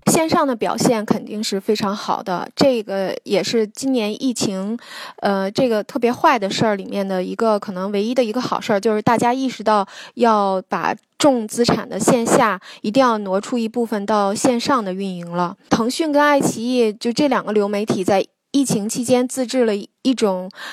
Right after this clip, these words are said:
创新的综艺形式，叫云综艺。呃，意思就是说明星呢在家参与直播类的这种综艺节目，它也是有主持人有调度，但是所有的人就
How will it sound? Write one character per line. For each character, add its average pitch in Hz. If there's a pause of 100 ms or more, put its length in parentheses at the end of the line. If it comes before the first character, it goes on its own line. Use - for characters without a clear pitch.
(120)
创 277
新 339
的 269
综 226
艺 226
形 180
式， 208
叫 202
云 196
综 262
艺。 220 (440)
呃， 214
意 302
思 269
就 277
是 262
说 277
明 247
星 294
呢 226
在 240
家 277
参 233
与 208 (320)
直 214
播 285
类 294
的 196
这 208
种 185
综 220
艺 226
节 165
目， 185 (160)
它 247
也 214
是 254
有 196
主 175
持 -
人 196
有 160
调 196
度， 185
但 226
是 220
所 220
有 269
的 240
人 190
就 220